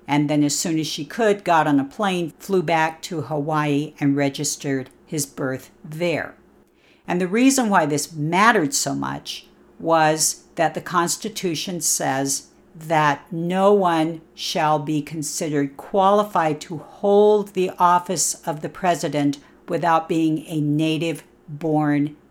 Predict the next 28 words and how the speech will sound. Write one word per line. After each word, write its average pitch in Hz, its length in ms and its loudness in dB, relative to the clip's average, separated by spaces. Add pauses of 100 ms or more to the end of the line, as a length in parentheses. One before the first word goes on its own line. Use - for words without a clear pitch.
(140)
citizen. 151 680 -2 (400)
So 160 260 2
if 151 100 -2
he 170 160 -2
had 147 100 -2
been 147 240 -2
born 170 340 2
in 147 160 2
Kenya, 175 580 -2 (240)
how 180 180 -2
could 170 160 -8
he 156 80 -2
possibly 151 680 -2
be 135 360 -2 (160)
a 165 100 -4
native-born 143 1040 0 (480)
citizen 143 680 -4 (200)
of 147 140 -6
the 151 80 -2
U 143 260 2
S? - 460 -4 (1040)
Well, 233 240 10
there 226 180 6
were 214 140 6
a 208 100 2
couple 196 320 0
of 143 100 -6
problems 143 720 -2